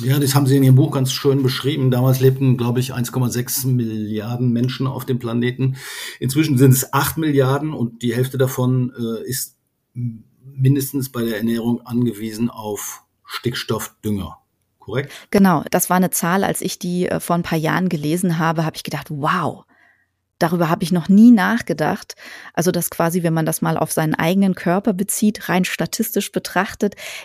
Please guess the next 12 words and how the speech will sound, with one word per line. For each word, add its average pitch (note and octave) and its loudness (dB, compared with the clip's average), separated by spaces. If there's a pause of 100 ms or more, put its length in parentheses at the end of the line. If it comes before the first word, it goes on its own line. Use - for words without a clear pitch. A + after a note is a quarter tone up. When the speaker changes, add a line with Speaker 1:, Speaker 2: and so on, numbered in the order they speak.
(100)
Speaker 2:
die D#3+ -2
Hälfte F3+ 0
aller F#3 0
Stickstoffatome F#3+ 0
im E3 0
eigenen F3 0
Körper E3+ -2 (480)
mal F3 2
in F3 -2
einer E3 -2
industriellen F3+ -2
Haber-Bosch-Anlage, D3+ -2